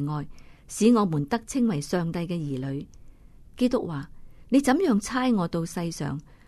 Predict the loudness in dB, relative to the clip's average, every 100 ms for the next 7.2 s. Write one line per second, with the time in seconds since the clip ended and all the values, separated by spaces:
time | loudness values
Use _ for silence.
0 | -4 0 2 2 0 0 0 0 -2 -2
1 | -6 -8 -4 -4 -2 0 0 -2 -4 -4
2 | -6 -8 -6 -8 -10 -16 -20 -20 -20 -20
3 | -20 -20 -10 -2 -2 -2 -2 -2 -2 -4
4 | -2 -2 0 -2 -6 -8 -16 -4 4 4
5 | 4 4 4 2 0 2 0 0 -2 -6
6 | -18 -20 -4 2 4 6 4 4 2 0
7 | 0